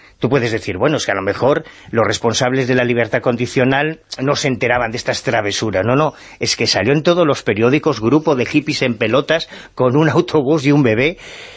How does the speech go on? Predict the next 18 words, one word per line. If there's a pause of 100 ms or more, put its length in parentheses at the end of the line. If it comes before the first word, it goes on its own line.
(600)
Bebé (520)
que
mientras
Manson
tenía
que
ir
a,
al
calabozo
a
prestar
declaración
y
salía
al
día
siguiente,